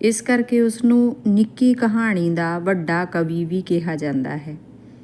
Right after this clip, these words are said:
ਇੱਥੇ ਹੀ ਬਸ ਨਹੀਂ, ਉਸਨੂੰ ਨਵੀਂ ਪੰਜਾਬੀ ਕਵਿਤਾ ਦਾ ਮੋਢੀ, ਸਿੱਖ ਪੁਨਰ ਜਾਗਰਤੀ ਦਾ ਥੰਮ, ਆਧੁਨਿਕ ਪੰਜਾਬੀ ਸਾਹਿਤ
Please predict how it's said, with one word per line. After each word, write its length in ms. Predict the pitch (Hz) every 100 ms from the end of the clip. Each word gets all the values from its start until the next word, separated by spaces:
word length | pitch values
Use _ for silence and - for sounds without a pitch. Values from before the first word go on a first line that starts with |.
| - - - -
ਇੱਥੇ 440 | - 220 - 254 254
ਹੀ 160 | 247
ਬਸ 360 | 233 180 180 -
ਨਹੀਂ, 340 | 160 151 185 -
ਉਸਨੂੰ 360 | 196 190 220 226
ਨਵੀਂ 420 | 202 170 180 196
ਪੰਜਾਬੀ 640 | 196 196 175 156 147 175
ਕਵਿਤਾ 480 | 180 175 160 143 160
ਦਾ 140 | 160 165
ਮੋਢੀ, 520 | 151 139 147 190 196 - - - - -
ਸਿੱਖ 640 | - - - 233 233 - 247
ਪੁਨਰ 540 | 247 - 214 202 208
ਜਾਗਰਤੀ 720 | 185 180 170 160 170 165 175
ਦਾ 160 | 170 165
ਥੰਮ, 500 | 165 - 160 185 214 - - - - - - - -
ਆਧੁਨਿਕ 500 | 190 190 240 254 262
ਪੰਜਾਬੀ 580 | 226 202 180 165 190 196
ਸਾਹਿਤ 480 | - 160 165 170